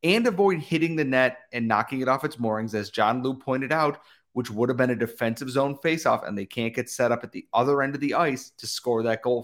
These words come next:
for, with Cole Caulfield. Effort. And we saw that all over the place, even when things were tough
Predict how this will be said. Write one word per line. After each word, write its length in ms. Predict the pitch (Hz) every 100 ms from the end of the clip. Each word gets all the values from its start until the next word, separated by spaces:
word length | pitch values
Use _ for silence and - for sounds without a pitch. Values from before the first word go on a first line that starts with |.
| -
for, 140 | 120 117
with 160 | 120
Cole 200 | - 123
Caulfield. 600 | 120 135 170 139 120 110 - _ _ _ _ _ _ _ _ _ _ _ _ _ _ _ -
Effort. 460 | 131 - 104 - - _ _ _ -
And 100 | 123
we 100 | 123
saw 420 | - - 139 131
that 260 | 143 139 135
all 300 | 123 123 104
over 180 | 120 120
the 80 | 117
place, 320 | 120 104 -
even 320 | 127 139 190
when 280 | 180 170 165
things 280 | 160 156 143
were 120 | 143
tough 380 | 139 147 156